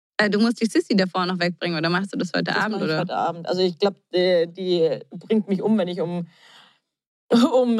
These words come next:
Speaker 2: vier Uhr morgens klingel und sag, „Grüß dich, hier ist mein Hund. Tschüss, bin jetzt weg.“
Speaker 1: <laughs>
Speaker 2: Weil meine Eltern sind ja auch nicht da, die
Speaker 1: Ja.
Speaker 2: sind auch im Urlaub. Eine Freundin nimmt sie jetzt.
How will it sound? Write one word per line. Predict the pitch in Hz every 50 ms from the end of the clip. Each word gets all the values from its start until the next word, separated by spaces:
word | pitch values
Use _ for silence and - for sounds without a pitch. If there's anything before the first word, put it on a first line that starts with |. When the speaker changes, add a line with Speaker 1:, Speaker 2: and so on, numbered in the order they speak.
| 220
Speaker 2:
vier | 220 220 196 - - 277 240
Uhr | 214 214
morgens | 202 175 175 196 220 202 -
klingel | - - 240 226 220
und | 196
sag, | 208 208 202 _
„Grüß | - - 349 392 392 -
dich, | - 294 311 -
hier | - 285 294
ist | 269
mein | - 233 247
Hund. | 320 370 339 311 311 320 311
Tschüss, | - - 415 415 392 381 381 - _
bin | - 240
jetzt | 254 240 -
weg.“ | - - 285 302 - _ - - - - _ _ -
Speaker 1:
<laughs> | 226 202 185 180 180 185 165 147 160 175 - - - - - _ _ _ _ - 190 143 - - - - - - - - - -
Speaker 2:
Weil | - 185 -
meine | 196 196 139
Eltern | - 214 220 202
sind | 190
ja | 185 -
auch | - 202
nicht | 262 294 - 277
da, | 277 302
die | 269
Speaker 1:
Ja. | 320 -
Speaker 2:
sind | 196 190 -
auch | - 214
im | 277 269
Urlaub. | - 196 202 202 - - _ _
Eine | - 196
Freundin | - - 190 196 226 208 185
nimmt | 165 170 180 -
sie | -
jetzt. | 175 185 220 233 _ _